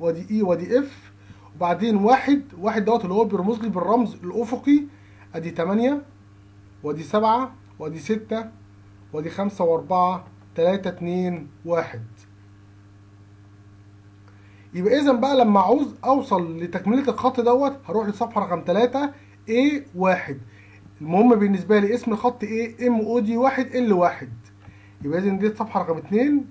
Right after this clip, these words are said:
يبقى هو مش هنا، يبقى أخش على صفحة رقم تلاتة. صفحة رقم تلاتة وأدي ال A، هروح عند الواحد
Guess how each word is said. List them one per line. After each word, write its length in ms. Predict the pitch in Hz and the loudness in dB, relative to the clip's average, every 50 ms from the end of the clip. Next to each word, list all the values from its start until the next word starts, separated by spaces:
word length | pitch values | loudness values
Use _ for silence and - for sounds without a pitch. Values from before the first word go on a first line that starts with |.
| - - - | -16 -18 -14
يبقى 200 | 156 147 151 160 | -10 -8 -4 -2
هو 160 | 165 180 190 | -2 0 -2
مش 220 | 180 170 - - 214 | -2 -4 -2 0 2
هنا، 220 | 226 269 302 302 302 - - _ _ _ _ | 2 2 0 -2 -6 -12 -20 _ _ _ _
يبقى 120 | 143 151 151 | -12 -12 -12
أخش 320 | - - 202 240 233 - | -4 -2 -2 -2 0 -2
على 140 | 180 165 165 | -2 -2 -2
صفحة 300 | 165 226 214 - - 202 | -4 -4 -8 -4 -4 -4
رقم 200 | 190 - 240 208 | -2 0 -2 -4
تلاتة. 420 | - - 165 160 151 143 143 131 117 - - _ _ _ _ _ | -2 -2 -2 -2 -2 -4 -8 -12 -18 -20 -20 _ _ _ _ _
صفحة 320 | _ - - 185 190 190 | _ -10 -8 -4 -4 -4
رقم 160 | 170 160 165 147 | -2 -2 -6 -4
تلاتة 480 | 143 165 175 202 240 233 277 294 311 294 - _ _ _ _ _ _ _ _ _ _ _ _ _ - _ _ _ _ _ - - _ _ _ | 0 0 2 2 2 0 0 -2 -2 -6 -10 _ _ _ _ _ _ _ _ _ _ _ _ _ -20 _ _ _ _ _ -20 -20 _ _ _
وأدي 200 | 151 165 165 175 | -2 -2 -2 -2
ال 320 | 180 175 190 202 233 277 311 | -6 -2 0 2 2 2 2
A، 300 | 311 - - _ - - | -2 -6 -14 _ -12 -8
هروح 240 | 170 180 180 - | -6 -6 -4 -6
عند 160 | 165 160 151 156 | -6 -6 -6 -6
الواحد 460 | 147 151 180 214 208 - 302 285 | -4 -2 -4 -4 -4 -4 -6 -6